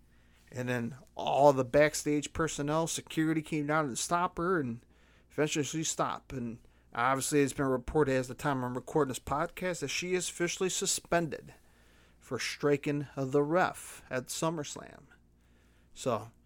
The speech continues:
uh, fans were booing. A lot of people weren't happy about the finish, but Liv Morgan defeated Ronda Rousey. All right,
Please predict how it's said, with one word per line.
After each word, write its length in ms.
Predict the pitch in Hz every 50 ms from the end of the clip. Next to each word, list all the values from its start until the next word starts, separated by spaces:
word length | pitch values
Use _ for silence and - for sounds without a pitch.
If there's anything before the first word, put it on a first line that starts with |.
| _ _ _ _ -
uh, 600 | - 120 117 113 117 120 123 120 117 117 104 -
fans 400 | - - - 202 220 254 262 240
were 80 | 240
booing. 480 | 233 240 269 277 277 269 269 262 269 269 - _ - - _ _ _ _ _ _ _ _ _ _ _ _ _ _ _ _ -
A 40 |
lot 120 | 135 143 151
of 80 | 147
people 220 | - 170 147 156 143
weren't 220 | 139 113 - -
happy 280 | - - 165 156 - 120
about 200 | 123 - - -
the 60 | 131
finish, 640 | - - - 190 202 208 214 214 208 190 - - - - -
but 240 | 139 120 117 - - _ - - _ - _ _ _ - _ _ _ _ _ _ _ -
Liv 300 | 127 135 165 180 165 151
Morgan 360 | 165 165 175 175 - 175 151
defeated 480 | 135 - - - 170 139 - - - - - - -
Ronda 400 | 120 120 123 120 127 120 120 120 123 -
Rousey. 460 | - 117 101 87 - - - - - - _ _ _ _ _ _ _ _ _ _ _ _ _ _ _ _ _ - _ _ _ _ _ -
All 160 | - 170 175
right, 200 | 165 - -